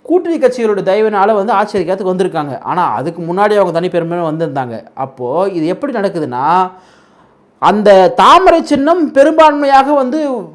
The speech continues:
அஹ், வெற்றி பெறுவதற்கான அத்தனை இடங்களையும் பெறல. அப்ப திமுக, அப்ப தமிழ்நாட்டுல எப்படி வரும்? அப்போ திமுக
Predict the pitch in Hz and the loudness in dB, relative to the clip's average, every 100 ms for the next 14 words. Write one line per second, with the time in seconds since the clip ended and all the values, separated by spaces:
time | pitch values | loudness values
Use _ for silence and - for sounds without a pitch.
0 | - - 196 202 226 285 277 254 240 233 | -16 -4 0 2 0 -2 -2 0 -2 0
1 | 214 254 240 - 240 220 233 240 247 220 | 0 2 0 0 -2 0 -2 -2 -2 0
2 | 220 202 - - _ _ _ _ - 226 | 2 2 -2 -12 _ _ _ _ -6 -4
3 | 226 302 349 359 359 294 285 262 240 220 | -4 -2 -2 0 -2 4 4 6 4 2
4 | 233 254 320 339 285 277 254 277 247 226 | 2 2 2 2 4 2 4 4 4 4
5 | 202 220 233 233 - _ _ _ _ 143 | 2 0 0 -4 -14 _ _ _ _ -8
6 | 190 202 202 202 202 254 294 | -6 -4 -6 0 4 4 4